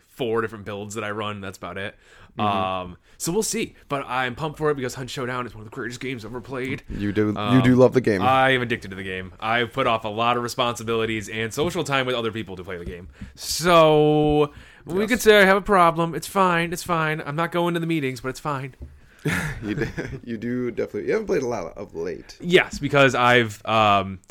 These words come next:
Speaker 1: spent so much time pushing off my responsibilities that they're now all coming back to, you know, roost. So, eh, episode of time. <laughs> But I'll be playing. I'll, uh, probably once I, uh, get some of those done, I'll be back on my usual every night, all night long,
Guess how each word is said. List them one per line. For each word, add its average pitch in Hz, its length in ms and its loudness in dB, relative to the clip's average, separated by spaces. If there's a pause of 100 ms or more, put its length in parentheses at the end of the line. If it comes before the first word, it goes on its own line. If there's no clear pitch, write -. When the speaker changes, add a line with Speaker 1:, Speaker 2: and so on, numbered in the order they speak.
(380)
Speaker 1:
spent 180 320 2
so 170 100 4
much 147 200 2
time 139 280 6
pushing 135 260 2
off 117 120 4
my 120 80 6
responsibilities 107 760 4
that 110 140 0
they're 110 80 2
now 123 220 8
all 113 120 4
coming 113 220 -2
back 110 240 4
to, 98 160 0
you 101 80 -4
know, 87 80 -8
roost. 98 480 -6
So, 107 380 4 (1500)
eh, 254 260 8
episode 254 280 0
of 247 100 -8
time. - 220 -4 (100)
<laughs> - 100 0 (480)
But 127 240 4
I'll 139 100 4
be 135 60 4
playing. 117 260 2
I'll, 127 180 6
uh, 113 200 6
probably 113 360 6
once 101 280 -2
I, 95 240 -2
uh, 90 220 -4
get 92 180 -8
some 92 100 -12
of 90 60 -8
those 87 160 -10
done, 87 160 -8
I'll 87 80 -10
be 87 40 -10
back 87 200 -14
on 87 160 -12
my 85 260 -16
usual 90 460 -12
every 95 200 -10
night, 90 280 -12 (340)
all 92 160 -6
night 92 220 -12
long, 95 280 -10